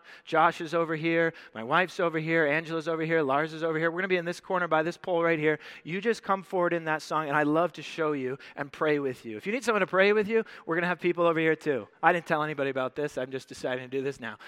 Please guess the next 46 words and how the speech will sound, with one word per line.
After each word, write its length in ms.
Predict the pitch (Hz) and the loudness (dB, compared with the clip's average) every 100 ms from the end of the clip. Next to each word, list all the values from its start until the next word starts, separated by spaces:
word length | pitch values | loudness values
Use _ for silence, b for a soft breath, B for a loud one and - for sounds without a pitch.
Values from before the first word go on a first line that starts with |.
| B B | B B
But 100 | 175 | 0
we're 140 | 175 | 4
gonna 160 | 208 208 | 4 4
come 180 | 214 196 | 2 4
over 220 | 202 202 | 4 4
here. 360 | 185 190 214 196 _ B B B | 4 4 2 -4 _ B B B
And 140 | 170 185 | -4 -2
if 80 | |
you 120 | 196 220 | -4 2
wanna 200 | 208 202 | 2 2
come 220 | 196 185 | -2 -4
forward 280 | 190 190 190 | 0 0 0
and 100 | 175 | -2
receive 380 | 160 - 170 | -6 -4 -4
prayer, 260 | - 175 170 | -2 0 2
we'd 140 | 160 | 2
love 160 | 151 151 | 0 0
to 80 | 143 | -2
pray 220 | - 143 | -2 -2
with 140 | 139 127 | -2 -6
you. 120 | 117 B B | -10 B B
If 80 | 160 | -4
you 100 | 190 | 0
wanna 160 | 185 | 0
come 220 | 175 180 | 0 0
over 220 | 175 180 185 | 0 0 0
and 80 | |
receive 340 | 175 - 175 151 | -2 -2 -2 -2
Jesus, 560 | 139 175 170 190 - - B B _ | -2 -2 0 -4 -4 -14 B B _
I'd 140 | 147 | -2
love 200 | 147 165 | 2 2
to 80 | 156 | 0
introduce 460 | 147 143 135 139 - | -8 -10 -8 -8 -8
him 80 | 127 | -12
to 120 | 131 | -10
you, 180 | 123 113 151 | -10 -10 -14
or 60 | |
someone 340 | - 170 165 156 | -4 -2 -2 -2
here 160 | 147 | -2
would 100 | 139 | 0
love 160 | 139 131 | -2 -2
to 80 | 135 | -6
do 140 | 139 | -4
that 180 | 127 120 | -4 -6
for 240 | 131 123 | -10 -10
you. 160 | 120 | -10